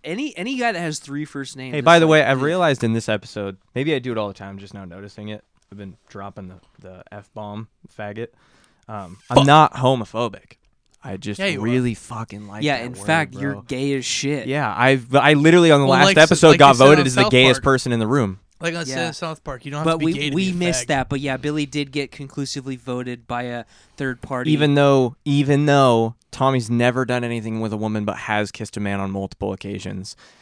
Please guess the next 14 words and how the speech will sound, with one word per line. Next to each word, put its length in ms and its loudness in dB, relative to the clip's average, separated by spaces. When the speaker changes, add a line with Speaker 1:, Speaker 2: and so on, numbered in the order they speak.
Speaker 2:
and 280 -4
I've 240 -6
fucked 340 -4
more 160 -4
women 240 -4
than 80 -4
he's 160 -8
seen, 460 0
somehow 800 2
I'm 240 -2
the 80 -8
homo. 460 -18
How 220 0
the 100 2